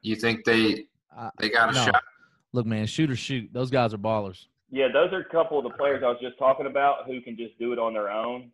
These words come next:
Speaker 3: K D's gonna get his shot no matter what. Kyrie's gonna cross you up no matter what.
Speaker 1: Ex-, except for when he was with O K C. He just, he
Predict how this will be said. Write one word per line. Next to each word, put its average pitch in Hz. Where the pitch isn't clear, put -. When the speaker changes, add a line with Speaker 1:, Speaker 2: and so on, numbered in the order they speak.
Speaker 3:
K 127
D's 127
gonna 117
get 113
his 110
shot 113
no 113
matter 110
what. 110
Kyrie's 113
gonna 107
cross 104
you 104
up 101
no 104
matter 95
what. 92
Speaker 1:
Ex-, -
except 185
for 160
when 139
he 139
was 131
with 117
O 120
K 117
C. 107
He 104
just, -
he 101